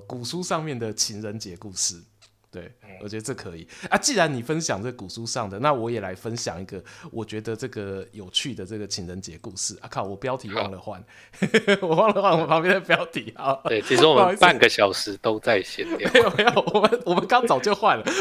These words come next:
Speaker 1: 我们刚已经，哎，跟大家讲，我们已经过了我们的西洋情人节哦。西洋是什么？呃，我现在要来跟大家回应一下我们阿钱大大的这个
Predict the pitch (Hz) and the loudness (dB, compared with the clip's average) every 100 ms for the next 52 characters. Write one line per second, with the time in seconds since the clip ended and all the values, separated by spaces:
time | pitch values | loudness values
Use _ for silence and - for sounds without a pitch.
0 | - 185 226 262 285 359 196 185 269 - | 4 4 6 6 4 2 -2 0 -2 -2
1 | 196 180 233 262 254 190 139 151 156 214 | -4 -2 4 6 6 4 2 0 0 0
2 | 233 - 220 151 156 151 127 143 139 143 | -2 -2 0 0 0 0 0 -2 -4 -4
3 | - 196 196 143 143 139 131 151 131 120 | -6 -2 0 0 0 -6 -6 -6 -2 -2
4 | 110 165 165 123 131 156 - 101 110 202 | -2 -4 -2 -2 -6 -8 -8 -12 -14 -10
5 | 311 339 262 135 135 175 220 208 233 202 | -4 -4 2 2 2 4 6 6 0 2
6 | 202 160 180 202 175 170 170 175 - - | 4 4 2 0 2 4 4 0 -10 -4
7 | 147 143 196 151 143 156 123 110 - 151 | 0 2 2 -2 -2 -2 0 -4 -4 -4
8 | - 113 131 123 127 113 104 104 120 110 | -2 -4 0 0 2 0 -2 -8 -6 -6
9 | 95 92 | -6 -8